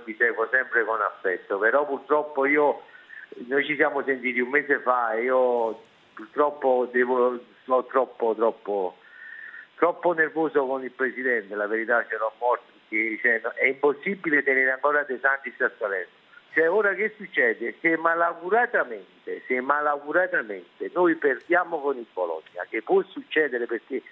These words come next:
il Bologna, io lo reputo la stessa forza della Fiorentina, che è una signora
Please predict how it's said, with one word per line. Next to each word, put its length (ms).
il 120
Bologna, 560
io 60
lo 160
reputo 560
la 200
stessa 360
forza 340
della 220
Fiorentina, 500
che 80
è 40
una 220
signora 340